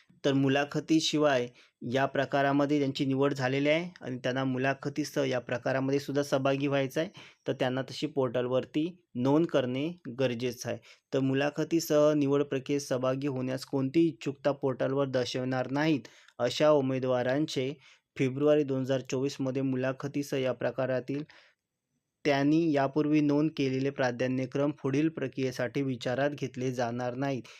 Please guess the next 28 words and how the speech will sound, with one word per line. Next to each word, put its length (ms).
याचीही 520
उमेदवारांनी 640
नोंद 320
घ्यावी. 340
म्हणजे 280
या 160
मुलाखतीशिवाय 920
या 80
प्रकारामध्ये 640
निवड 360
झालेले 380
उमेदवार 520
आहेत 200
आणि 220
त्यांनी 240
तशी, 440
अ, 220
पोर्टलवरती 760
जाऊन 460
त्यांची 440
इच्छा 400
व्यक्त 340
केली 260
नसेल, 420
तर 100
मुलाखतीसह 1000
या 220
राऊंडसाठी 800